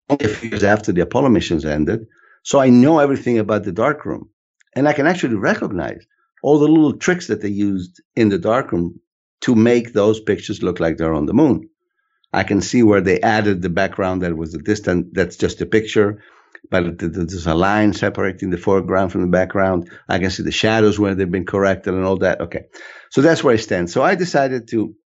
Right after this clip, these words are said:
to make this, um, film about the moon. Had I wanted to do this twenty years ago, before the internet, I would not know where to turn,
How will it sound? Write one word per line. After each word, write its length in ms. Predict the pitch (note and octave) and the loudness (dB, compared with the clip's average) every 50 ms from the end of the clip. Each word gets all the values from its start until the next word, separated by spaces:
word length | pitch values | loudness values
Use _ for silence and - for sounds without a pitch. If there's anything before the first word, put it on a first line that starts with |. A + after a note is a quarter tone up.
| _ - | _ -10
to 80 | - | -6
make 240 | G#2 G#2 F#2 F2+ - | -6 -4 -6 -6 -4
this, 300 | - F2+ E2+ - - - D#2+ - - | -4 -4 -4 -4 -6 -8 -8 -8 -6
um, 500 | - F2 E2 E2 D#2 D2+ D2+ A#1 - _ _ _ _ _ _ _ _ _ _ _ _ _ _ _ _ _ _ _ _ _ _ - B2+ - | -4 -4 -2 -2 -2 -2 -4 -6 -8 _ _ _ _ _ _ _ _ _ _ _ _ _ _ _ _ _ _ _ _ _ _ -20 -10 -4
film 180 | - G#3 G3 | 0 2 2
about 260 | F3 E3 G2+ F#2+ F2+ | 2 2 2 0 0
the 80 | - F#2 | 0 0
moon. 220 | F#2+ F2+ D#2 - - - _ - - - - - - _ | 0 0 -2 -4 -6 -14 _ -20 -20 -20 -20 -20 -10 _
Had 120 | - - F3 | 0 2 4
I 100 | D3 C3 | 4 4
wanted 480 | A#2+ A#2+ D3 E3 G3+ G#3 A3 G3 F3 - | 4 4 4 2 2 2 2 0 -2 -2
to 100 | D#3+ D3+ | -4 -2
do 180 | B2+ C#3 C3 | 0 0 0
this 420 | A2+ G#2+ A#2 B2 A2+ G#2+ - - - _ _ _ _ _ _ _ _ - | 2 2 2 0 0 -2 -6 -12 -16 _ _ _ _ _ _ _ _ -6
twenty 320 | - C#3 C#3 C#3 - - | 0 0 2 2 0 0
years 220 | - C3+ C#3 - - | -2 -2 -2 -4 -2
ago, 380 | C#3+ E3+ F3 F#3 F#3 F3 - _ _ | 0 2 2 2 0 -4 -8 _ _
before 300 | - - - - A#2 A#2 | -20 -16 -8 -4 -2 0
the 80 | A2 G#2+ | 0 0
internet, 440 | A2 B2+ - D3+ D3+ F3 G#2 G#2+ - - _ _ _ _ _ _ _ - | 0 0 -2 -2 -2 -2 -2 -4 -6 -10 _ _ _ _ _ _ _ -4
I 120 | A2 C#3+ | -2 0
would 200 | F3 F#3 F3 - | 4 4 4 4
not 220 | C3+ C#3 A2+ - | 4 0 0 0
know 160 | G#2+ B2+ B2 A#2 | -2 -2 -2 0
where 160 | G#2+ G#2+ G#2 | 0 -2 -2
to 160 | - - - | -4 -6 -8
turn, 340 | - C3+ D#3 C#3 - - | -4 -2 -2 -2 -4 -6